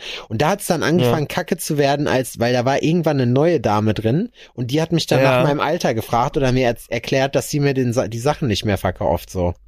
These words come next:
Speaker 1: Und da war natürlich Stunk. <laughs> Da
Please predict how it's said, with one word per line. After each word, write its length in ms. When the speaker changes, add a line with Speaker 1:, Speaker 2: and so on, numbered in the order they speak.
Speaker 1:
Und 100
da 100
war 120
natürlich 360
Stunk. 380
<laughs> 120
Da 120